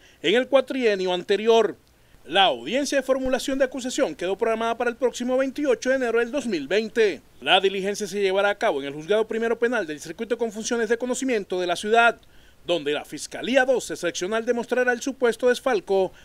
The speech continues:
al erario del municipio de Valledupar que supuestamente ocasionó Socarrás Reales. La investigación se desprende por unos predios de propiedad horizontal ubicada en el sector del Parque Industrial de esta ciudad,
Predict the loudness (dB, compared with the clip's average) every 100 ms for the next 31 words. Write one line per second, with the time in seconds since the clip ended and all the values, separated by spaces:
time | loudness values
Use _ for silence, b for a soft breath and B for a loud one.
0 | b 2 6 8 6 4 2 2 0 -2
1 | 0 2 4 4 4 2 0 -4 -4 2
2 | 4 4 4 4 2 2 0 0 2 2
3 | 2 B B 0 0 2 0 2 -2 -2
4 | 0 4 4 4 2 -2 -14 _ -10 0
5 | 2 4 0 0 0 0 0 0 0 0
6 | -2 -2 -6 -6 -8 0 2 4 2 0
7 | -4 0 -2 2 2 2 -2 -2 0 0
8 | 0 0 0 0 -4 -2 -2 0 0 -2
9 | -2 -2 -4 -2 2 2 0 -6 -6 -4
10 | 4 6 6 2